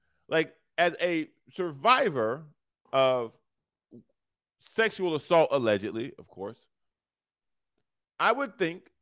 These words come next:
that they would have more productive ways to help women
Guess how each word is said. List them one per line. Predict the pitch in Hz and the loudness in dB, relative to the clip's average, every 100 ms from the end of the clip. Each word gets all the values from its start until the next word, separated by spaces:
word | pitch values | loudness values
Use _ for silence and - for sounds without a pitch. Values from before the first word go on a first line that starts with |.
| _ | _
that | 135 131 | -8 -2
they | 190 | 0
would | 202 180 | 0 0
have | 165 143 131 120 - _ _ | 2 2 2 -2 -8 _ _
more | 139 180 180 | -4 -2 -2
productive | 165 113 180 185 - 170 139 | -6 -6 -2 -2 -4 -10 -2
ways | 156 175 107 80 85 113 - _ _ _ _ _ _ _ - | 4 6 4 0 -4 -8 -10 _ _ _ _ _ _ _ 0
to | 156 | 2
help | 170 208 - | 4 2 2
women | 135 156 190 117 110 120 | -4 -2 0 -2 -4 -12